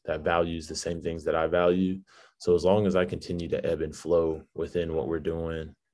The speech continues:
and continue to trust what's going on within our walls, then I know, you know, I've looked back at the end of each year and I've been able to confidently say, "I, the group got better, the players that I work with got better, I also got better as a coach." So as I continue to do that,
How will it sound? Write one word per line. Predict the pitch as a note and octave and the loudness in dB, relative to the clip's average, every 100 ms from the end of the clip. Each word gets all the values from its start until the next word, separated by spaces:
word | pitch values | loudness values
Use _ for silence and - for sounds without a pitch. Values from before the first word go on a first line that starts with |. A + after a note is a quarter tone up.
| - | -14
and | E2 | -12
continue | E2+ - E2+ E2 | -10 -6 -6 -2
to | D#2 | -4
trust | D#2 - D#2+ - | -4 -2 -2 -2
what's | D2+ | -8
going | - E2 D#2+ | -4 -2 -2
on | D#2+ D#2+ | -4 -4
within | D#2 D#2+ | -4 -2
our | E2 D2+ | 0 0
walls, | D2+ D#2 D#2+ E2 D#2+ - | 4 6 6 6 2 -2
then | D#2 | -4
I | D#2 | -2
know, | D#2+ F2 D#2+ D2+ - - - - - | 0 2 2 0 -6 -20 -20 -20 -8
you | E2+ | -2
know, | E2 | -2
I've | D#2+ | 2
looked | E2+ - | 0 0
back | - E2 E2 | -6 -4 -2
at | D#2+ | -4
the | E2+ E2 | -2 -4
end | D#2+ | -2
of | D#2 | -4
each | D#2+ - | -8 -6
year | E2+ E2 | -2 0
and | D#2 | 0
I've | D#2 D2 - _ _ | -2 -6 -8 _ _
been | - F2+ | 0 2
able | F2 E2+ | 4 2
to | - | 0
confidently | - F2 D#2+ F2 D2 D#2 | -4 -4 -4 -4 -6 -6
say, | - E2 | 0 0
"I, | D2+ D#2+ F#2 F#2+ - | 2 2 2 0 -6
the | F#2+ - | -6 -4
group | - B2+ | 4 4
got | - - F#2+ | 8 8 12
better, | B2+ B2+ A#2 | 10 10 6
the | |
players | F2+ - A2+ A2 | 4 6 8 8
that | G#2+ | 6
I | |
work | G#2 G#2+ | 6 4
with | G#2+ G2 | 2 2
got | G#2 - | 2 4
better, | G#2 G2 F2+ | 4 4 4
I | F#2+ | 4
also | F2+ E2+ - | 2 2 -4
got | E2+ E2+ - | -4 -4 -2
better | F2+ E2 | 0 0
as | D#2+ | -2
a | - | -6
coach." | - D#2+ D2 - - - | -2 -2 -2 -12 -18 -12
So | - F#2 E2 E2 - - - - - | 2 4 4 0 -12 -18 -20 -20 -10
as | F#2+ | 2
I | F#2+ | 2
continue | G2 F#2+ G2 G2 F#2+ | 2 2 6 8 6
to | - | 4
do | F#2 F#2 | -2 2
that, | F#2 G#2 A2+ - | 4 6 6 2